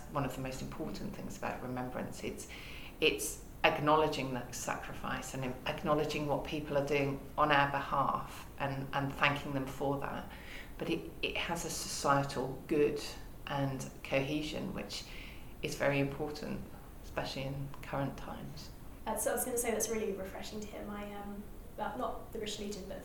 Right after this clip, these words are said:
Speaker 2: like, the B B C and Imperial War, they had such a good chance to tell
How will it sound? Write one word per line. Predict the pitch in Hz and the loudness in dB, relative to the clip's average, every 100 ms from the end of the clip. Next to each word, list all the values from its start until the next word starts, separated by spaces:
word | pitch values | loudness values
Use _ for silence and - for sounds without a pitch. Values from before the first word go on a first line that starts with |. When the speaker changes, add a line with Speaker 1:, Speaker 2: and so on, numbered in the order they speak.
| 190 | -6
Speaker 2:
like, | 190 - | -6 -6
the | 214 | -6
B | 202 | -6
B | - | -6
C | - - | -8 -8
and | - | -8
Imperial | 208 202 196 196 | -6 -6 -4 -4
War, | 202 202 - - | -4 -6 -8 -2
they | 220 | 0
had | 214 214 | 0 0
such | 208 - 208 - - - | -2 0 0 0 -4 -6
a | 214 | -4
good | 226 220 | -2 -2
chance | 240 226 226 | -2 -2 -4
to | 214 | -6
tell | 208 208 | -6 -4